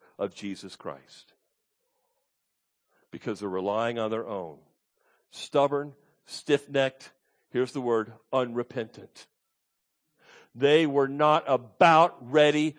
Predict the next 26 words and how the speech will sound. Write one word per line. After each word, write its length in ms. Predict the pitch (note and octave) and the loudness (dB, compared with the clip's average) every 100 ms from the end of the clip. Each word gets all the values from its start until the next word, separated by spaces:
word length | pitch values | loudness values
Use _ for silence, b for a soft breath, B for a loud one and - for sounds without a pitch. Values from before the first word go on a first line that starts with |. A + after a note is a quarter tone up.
| b - | b -12
to 160 | - | -6
repent 560 | A#2+ A#2+ - E3+ D#3 E3 | -4 -4 -2 0 0 0
from 160 | C3+ | -2
all 180 | C3+ D#3+ | 2 2
the 120 | C3+ | 0
good 260 | - E3 E3 | -2 0 0
works 320 | C#3 E3 E3+ | 0 -2 -2
that 80 | B2+ | -8
they 140 | C3+ | -4
have 160 | D3+ C#3+ | -4 -4
done. 340 | C#3+ A#2+ A2 G2+ b b | -4 -4 -6 -12 b b
You 80 | D3+ | -12
see, 180 | - | -8
repentance 560 | F3 D3+ - A#3 G#3 E3 | -4 -4 0 -2 -2 -12
is 80 | C#3+ | -6
not 220 | D#3+ F#3 | -4 -4
just, 220 | D#3 C#3 | -6 -8
"I'm 80 | D3+ | -6
gonna 160 | D3 B2+ | -6 -6
turn 240 | - D#3 | -4 -6
from 180 | C#3+ C3+ | -6 -8
the 100 | A2+ | -8
sins 400 | - A3+ C4 F3 | -8 -6 -6 -6
that 80 | B2 | -4
I 100 | G#2+ | -4
perform, 580 | G#2 G2+ G#2 F#2 A2 | -6 -12 -10 -8 -10